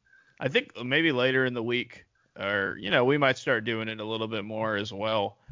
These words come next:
as we get into, um, the season. Uh, talk about some Auburn in the N F L, guys. But the big thing is Auburn in the college, guys, uh, because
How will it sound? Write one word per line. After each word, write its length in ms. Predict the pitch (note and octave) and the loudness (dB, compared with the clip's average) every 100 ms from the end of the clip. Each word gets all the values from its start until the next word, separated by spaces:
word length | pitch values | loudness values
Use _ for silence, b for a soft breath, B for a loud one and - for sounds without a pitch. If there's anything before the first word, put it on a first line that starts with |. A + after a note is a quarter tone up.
| b - | b -8
as 200 | G#2+ A2 | -6 -4
we 80 | A2 | 0
get 160 | A2 | 0
into, 560 | A2 A2 - A2 G2 - _ _ C3+ - F#2+ | 0 -4 -4 -2 -2 -6 _ _ -12 -12 -8
um, 400 | G2 F#2+ F2+ F#2 | -4 -2 -4 -6
the 80 | |
season. 580 | G#2+ C3+ C3+ A#2 A2 A2 - _ _ | -4 2 2 2 -2 -4 -12 _ _
Uh, 120 | - G#2+ | -6 2
talk 220 | D3 B2+ | 4 6
about 240 | A#2 A2 | 4 2
some 140 | B2+ A2 | 2 2
Auburn 280 | A2 A2 | 4 2
in 120 | G#2+ G2+ | -4 -6
the 100 | G2 | -6
N 140 | G2 | -4
F 200 | G2 - | -4 -4
L, 200 | B2 A2 | -4 -2
guys. 240 | G#2 G2 | -2 -2
But 240 | - E3 - | 2 2 2
the 60 | |
big 200 | B2+ D3 | 0 0
thing 240 | - D#3+ C3 | 0 0 0
is 220 | C3 A#2 | -4 -2
Auburn 500 | G#2+ C3 B2+ B2+ A#2 A2+ _ _ - | 2 4 2 -2 -6 -12 _ _ -8
in 180 | C3 B2+ | -6 -4
the 100 | A2 | 0
college, 600 | F3 G3+ C#3 A2+ - - E3 | 2 4 2 -4 -10 -12 -2
guys, 500 | B2+ B2 D3 C3+ - | 0 0 -4 -8 -14
uh, 280 | - A2+ A2+ | -4 -2 -2
because 680 | G#2+ A2+ D#3 C#3+ B2 B2 | -2 -4 0 0 0 -4